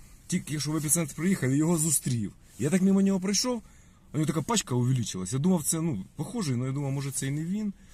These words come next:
От. А потім назад опять проходжу мимо нього, і так очі піднімає, і ми з ним так пересікаємося очі в очі, і я йому кажу: "Сірий, привіт!" Він такий: "О, привіт, Андрій Вей!" Починав мені казати. Кажу, "Що ти морозиш?"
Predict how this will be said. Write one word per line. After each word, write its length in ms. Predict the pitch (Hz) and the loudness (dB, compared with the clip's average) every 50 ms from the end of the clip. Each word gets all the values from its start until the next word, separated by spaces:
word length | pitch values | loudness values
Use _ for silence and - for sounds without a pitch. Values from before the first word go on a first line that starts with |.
| - - - - - - - - - | -20 -20 -20 -20 -20 -20 -20 -20 -12
От. 300 | - 117 123 113 107 - - - | -6 -4 -2 -2 -4 -6 -8 -6
А 80 | - 147 | -4 -2
потім 240 | 170 196 220 220 | 0 0 0 0
назад 240 | 233 233 208 214 196 | 2 2 4 4 4
опять 220 | 208 185 208 202 185 | 4 2 2 0 0
проходжу 360 | 208 220 196 247 240 190 185 | -2 -4 -2 0 2 4 4
мимо 200 | 160 147 139 139 | 4 4 2 2
нього, 160 | 131 123 135 | 2 2 2
і 40 | 151 | 2
так 120 | 190 - | 2 2
очі 200 | 202 196 - 190 | 2 0 0 0
піднімає, 540 | 180 180 180 165 180 190 208 214 185 147 123 | -2 -2 -2 0 2 2 2 2 0 0 -2
і 40 | 135 | 0
ми 140 | 160 185 185 | 2 2 2
з 60 | 156 | 2
ним 120 | 165 147 | 0 -2
так 120 | 131 262 131 | -4 -6 -6
пересікаємося 720 | 127 151 151 147 - 151 - 139 127 113 104 - - 104 | -4 -4 -2 -2 -2 -2 -2 -2 -2 -2 -2 -4 -4 -4
очі 280 | 101 110 117 - - 139 | -4 -4 -6 -6 -6 -4
в 100 | 151 185 | -2 -2
очі, 280 | 196 180 - 143 104 - | -2 -2 -4 -6 -4 -2
і 80 | 117 | -2
я 100 | 135 147 | -2 0
йому 160 | 147 143 143 | 0 0 -2
кажу: 300 | 120 - 123 127 131 117 - - - - - - - - - - - - - - - | -2 -2 -2 -2 -2 -4 -4 -10 -20 -20 -20 -20 -20 -20 -20 -20 -20 -20 -20 -16 0
"Сірий, 420 | - - - 208 240 226 190 175 | 4 6 8 8 8 8 8 6
привіт!" 440 | - 147 165 214 208 214 196 147 107 | 6 6 4 4 6 6 4 4 4
Він 80 | 135 131 | 2 -2
такий: 260 | 131 - 127 113 101 - - - - - - - - - - - - - - - - - - - - | 0 -2 -2 -4 -4 -8 -16 -20 -20 -20 -20 -20 -20 -20 -20 -20 -20 -20 -20 -20 -20 -20 -20 -12 -8
"О, 1040 | - 277 294 294 294 294 294 285 277 277 277 269 269 269 269 262 254 247 240 226 - - | -4 -2 0 0 2 2 2 4 4 6 6 6 8 8 8 8 8 8 8 6 4 0
привіт, 1160 | 240 247 262 262 254 254 254 240 233 240 262 269 269 254 254 247 233 233 233 226 220 196 - | 2 4 6 6 6 6 4 2 0 0 0 2 2 4 6 6 8 8 6 6 4 2 2
Андрій 680 | 220 214 208 208 196 170 190 208 220 208 208 208 196 190 | 2 4 6 6 6 6 6 8 8 10 10 12 10 10
Вей!" 800 | 175 175 190 214 214 208 208 208 202 190 190 185 175 156 135 120 | 8 8 8 6 6 6 6 6 6 6 6 6 6 4 4 2
Починав 440 | 117 131 127 - 131 123 117 110 104 | 2 0 0 -2 -2 -2 -2 -2 -2
мені 200 | 104 104 104 101 | -2 -2 -4 -4
казати. 300 | 98 - 95 98 101 101 - - - - - - | -6 -8 -10 -10 -10 -12 -12 -16 -18 -20 -18 -10
Кажу, 160 | - 139 131 | -8 -6 -6
"Що 240 | - - - - - | -4 -4 -4 -6 -8
ти 120 | - 240 | -10 -6
морозиш?" 480 | 226 190 170 139 - 202 196 - - | -4 -4 -4 -4 -6 -6 -8 -10 -12